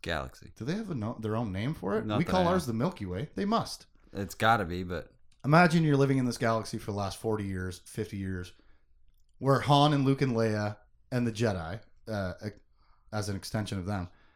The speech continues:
Speaker 2: have been pretty much fighting regular people in battles.
Speaker 1: Mm-hmm.
Speaker 2: You know? Uh, Jason Solo was the last Civil War. Regular dude, but a Sith.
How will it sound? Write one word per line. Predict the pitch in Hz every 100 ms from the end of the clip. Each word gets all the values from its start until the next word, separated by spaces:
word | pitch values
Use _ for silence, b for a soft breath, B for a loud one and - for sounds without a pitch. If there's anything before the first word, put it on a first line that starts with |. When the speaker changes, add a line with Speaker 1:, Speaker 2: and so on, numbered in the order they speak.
| _ -
Speaker 2:
have | 135 135 131
been | 139 127 - - -
pretty | - 175 214
much | 202 190 -
fighting | - - 151 151 151 151 135
regular | 117 123 127 127 123 113 - - - - _ _ - -
people | 123 117 117 107
in | 101
battles. | 92 98 90 - - - - - -
Speaker 1:
Mm-hmm. | 120 123 160 - _ -
Speaker 2:
You | 123
know? | 131 135 135 b b b - - -
Uh, | 110 110 110 107
Jason | 120 135 131 135
Solo | 123 117 117
was | 113 107
the | 110
last | 107 101 101 - - - -
Civil | - 113 135
War. | 101 85 131 - _ _ _ - - - 139
Regular | 165 165 170 156
dude, | 151 147 147
but | 143
a | 117
Sith. | - 135 110 -